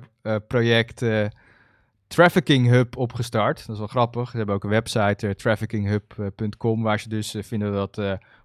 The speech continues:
Pornhub gewoon, eh, neergehaald moet worden, omdat ze, eh, ja, dus gewoon down moet, omdat, eh, al deze child, eh, exploitation en rape en dergelijke te vinden is. Maar eigenlijk willen ze gewoon geen porno-sites.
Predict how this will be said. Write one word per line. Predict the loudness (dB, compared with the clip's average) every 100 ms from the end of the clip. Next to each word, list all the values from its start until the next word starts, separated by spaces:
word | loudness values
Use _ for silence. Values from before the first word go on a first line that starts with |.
| _
Pornhub | 2 4 4 0 -4
gewoon, | -8 -4 -4 -4
eh, | -8 -10 -14 _ _ _ _ _ -20 -20 -10
neergehaald | -2 2 2 2 0 0
moet | -4
worden, | -4 -2 -2 -2
omdat | -4 -6 -6
ze, | -4
eh, | 0 0 -2 -4 -6
ja, |
dus | -6 -2
gewoon | 0 4
down | 6 6
moet, | 2 -2 -10 -20 -20
omdat, | -14 -12 -12 -12
eh, | -12 -12 -12
al | -12
deze | -10 -10 -12
child, | -6 -4 -4 -4
eh, | -8 -8
exploitation | -10 -8 -10 -8 -12 -10 -8 -8 -6 -8
en | -10 -8
rape | -4 -2 -4 -6
en | -6
dergelijke | -6 -6 -8 -8 -8 -8 -14
te | -6
vinden | 0 2 2
is. | 0 -4 _ _ _ _ _ _ -12
Maar | 0 4
eigenlijk | 6 6 4 4
willen | 2 0
ze | 0
gewoon | 2 4 6
geen | 4 2
porno-sites. | 4 4 4 0 -2 -4 -4 -8 -16